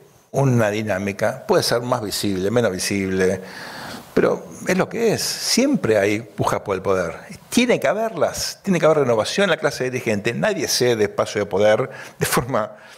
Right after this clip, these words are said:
voluntaria. Todo el mundo se defiende y es así. Necesitas eso en democracia. Pero claro, en un contexto donde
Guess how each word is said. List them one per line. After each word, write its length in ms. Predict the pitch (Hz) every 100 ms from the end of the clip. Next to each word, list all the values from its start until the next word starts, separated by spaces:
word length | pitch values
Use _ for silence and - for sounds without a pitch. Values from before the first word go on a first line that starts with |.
| -
voluntaria. 1040 | 92 98 92 107 107 110 113 104 104 151 -
Todo 120 | 339
el 60 | 302
mundo 180 | 311
se 120 | - 165
defiende 540 | 160 247 285 196 151
y 140 | 175 196
es 180 | 190 143
así. 440 | 135 190 190 98 - - - _ _ - - -
Necesitas 640 | 127 131 120 135 175 -
eso 180 | 180 147
en 60 |
democracia. 680 | 139 110 107 165 - - 82 - - - - - -
Pero 160 | - -
claro, 220 | 202 139
en 60 |
un 100 | 165
contexto 540 | 180 170 170 156 - 90
donde 300 | 90 90